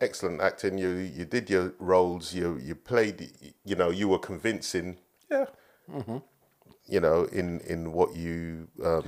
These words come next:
Speaker 1: delivered.
Speaker 2: you're talking about a lot of established, uh, actors,
Speaker 1: Yeah.
Speaker 2: women there, so they know what they're doing.
Speaker 1: Yeah, absolutely. So major thumbs up to them, and it,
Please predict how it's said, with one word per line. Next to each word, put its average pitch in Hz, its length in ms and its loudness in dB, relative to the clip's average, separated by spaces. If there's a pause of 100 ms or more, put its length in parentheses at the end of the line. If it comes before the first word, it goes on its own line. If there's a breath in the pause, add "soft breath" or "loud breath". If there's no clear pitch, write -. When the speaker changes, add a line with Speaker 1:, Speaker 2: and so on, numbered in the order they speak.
(160)
Speaker 1:
delivered. 220 360 10
Speaker 2:
you're 220 80 0
talking 262 200 2
about 127 160 8
a 120 40 2
lot 120 80 10
of 104 80 4
established, 101 580 0
uh, 90 220 -2
actors, 95 320 -4
Speaker 1:
Yeah. 156 280 2
Speaker 2:
women 87 220 -4
there, 80 140 -10
so - 120 -6
they 95 80 0
know 98 100 0
what 85 120 -4
they're 80 80 -10
doing. 82 220 -6
Speaker 1:
Yeah, 127 160 8 (480 soft breath)
absolutely. 113 600 2
So 95 420 6 (800 soft breath)
major 110 520 2
thumbs 90 440 2
up - 180 2
to - 80 -2
them, 82 200 4
and 95 160 4
it, 90 180 2